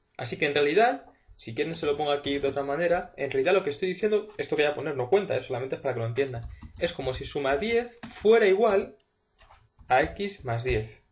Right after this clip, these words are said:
¿entienden? Lo que pasa es que el parámetro al que, al que estoy recibiendo lo tengo que poner antes, mm, de, en la declaración de la, de la función, en la cabecera de la función, antes de decir, pues, mm, a lo que es igual toda la función, porque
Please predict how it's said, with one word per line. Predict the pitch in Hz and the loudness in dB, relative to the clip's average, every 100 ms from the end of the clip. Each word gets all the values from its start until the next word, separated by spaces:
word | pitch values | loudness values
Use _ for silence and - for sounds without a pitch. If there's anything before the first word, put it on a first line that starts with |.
| _ - | _ -14
¿entienden? | 120 135 175 220 - _ - - | -6 -4 -2 -6 -8 _ -16 -6
Lo | 113 | -2
que | 120 | 2
pasa | 143 143 170 | 4 6 4
es | 185 | 2
que | - - | -2 -2
el | - 113 | -4 -2
parámetro | 117 139 185 - 101 - | 4 4 4 2 -2 -4
al | 107 110 | -4 -6
que, | 113 110 104 107 - | -4 -2 0 0 -4
al | - 110 | -10 -10
que | 113 | -8
estoy | - 147 | -4 -2
recibiendo | 156 165 185 175 214 - _ _ - | -2 0 2 2 -2 -4 _ _ -6
lo | 110 | 0
tengo | 123 | 2
que | 131 | 4
poner | 139 135 156 180 - - | 2 2 2 0 -2 2
antes, | 151 160 175 - - _ _ - - - | 2 4 2 2 -2 _ _ -14 -14 -14
mm, | - 120 120 | -10 -8 -4
de, | 117 113 | -2 0
en | 131 | 0
la | 123 | 2
declaración | 123 120 113 113 147 | 2 4 4 2 -2
de | 147 | 2
la, | 147 143 | 4 4
de | 143 | 2
la | 147 | 0
función, | 156 151 - 214 285 - _ _ - | 0 -4 0 0 0 -12 _ _ -10
en | 120 | -6
la | 117 | -2
cabecera | 110 107 160 | 0 0 2
de | 160 | 2
la | 151 | 2
función, | 165 165 214 214 - | -2 0 0 0 2
antes | 180 196 208 254 254 135 | 2 4 4 2 2 -2
de | |
decir, | 123 123 151 190 - - _ | 0 -2 0 0 0 -12 _
pues, | 117 117 117 | -8 -8 -6
mm, | 117 113 | -6 0
a | 113 | 0
lo | 110 | 0
que | 127 | 0
es | |
igual | 135 143 | 4 4
toda | 127 120 | 4 2
la | 120 | 0
función, | 131 226 208 | -4 -2 -2
porque | - - 214 214 | -4 -4 -6 -4